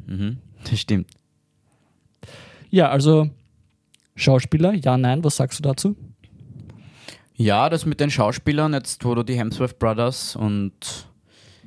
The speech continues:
Speaker 1: ich sage jetzt mal Hemsworth Brüder, sonst wir möchten da nicht zu sehr in den Anglizismus verfallen. Ähm, und auch die anderen Schauspieler und Schauspielerinnen natürlich, vor allem Schauspielerinnen,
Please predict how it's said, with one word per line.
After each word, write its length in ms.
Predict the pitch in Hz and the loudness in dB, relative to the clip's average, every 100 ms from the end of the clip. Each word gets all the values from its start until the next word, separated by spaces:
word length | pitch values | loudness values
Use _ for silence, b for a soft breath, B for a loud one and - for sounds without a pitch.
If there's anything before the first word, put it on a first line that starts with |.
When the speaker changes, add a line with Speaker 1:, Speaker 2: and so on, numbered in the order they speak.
| b | b
Speaker 1:
ich 120 | - | -4
sage 140 | 98 95 | -2 -2
jetzt 100 | 98 | -2
mal 100 | 92 | -2
Hemsworth 720 | 101 104 101 - 95 85 - | 0 -2 -2 -2 -2 -2 -10
Brüder, 480 | - 101 107 131 131 | -4 0 2 0 0
sonst 420 | 113 95 - - - | -2 -6 -8 -14 -8
wir 80 | 95 | -4
möchten 320 | 92 - 95 | -4 -4 -4
da 80 | 95 | -2
nicht 200 | 95 - | -4 -6
zu 140 | 107 | -8
sehr 480 | 95 - 98 98 95 b b b b b b b - | -6 -2 0 0 -4 b b b b b b b -6
in 60 | |
den 120 | 101 - | -4 -2
Anglizismus 580 | 107 101 - 117 123 | -2 -2 -4 -2 -2
verfallen. 500 | - 117 107 107 143 - B B B B B B B B - | -2 -2 0 0 -2 -8 B B B B B B B B -4
Ähm, 580 | 113 104 101 101 101 95 B B _ _ - _ _ _ _ _ _ _ - | 0 2 2 2 2 -2 B B _ _ -20 _ _ _ _ _ _ _ -6
und 100 | 135 | -2
auch 140 | 127 113 | 0 0
die 120 | - | 0
anderen 280 | 107 127 131 | 0 0 0
Schauspieler 480 | 131 120 - 120 127 | 0 0 -2 -2 0
und 80 | |
Schauspielerinnen 720 | 127 117 110 107 101 113 135 | 2 0 0 -2 0 0 0
natürlich, 500 | 139 131 127 131 156 | 0 -2 0 0 -2
vor 100 | - | -2
allem 120 | 110 110 | -2 0
Schauspielerinnen, 880 | 107 - 104 101 107 123 156 131 | -2 0 -2 0 0 0 -2 -6